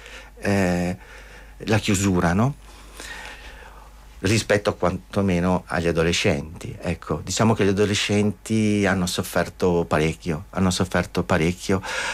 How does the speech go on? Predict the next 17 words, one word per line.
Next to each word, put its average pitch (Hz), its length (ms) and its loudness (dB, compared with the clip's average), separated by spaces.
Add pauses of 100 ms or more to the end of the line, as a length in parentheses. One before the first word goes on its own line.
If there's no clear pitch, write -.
(440)
anche 135 360 2
perché 127 680 2
sono 110 260 0
arrivati 104 380 2
forse 104 580 0 (600)
a 104 140 2
un 104 260 6
momento 110 580 4
in 104 180 4
cui 104 340 2
hanno 98 200 4
valutato, 101 1040 2 (100)
eh, 90 540 -10 (320)
stare - 380 2
a 98 40 4
distanza 104 840 2
come 104 760 2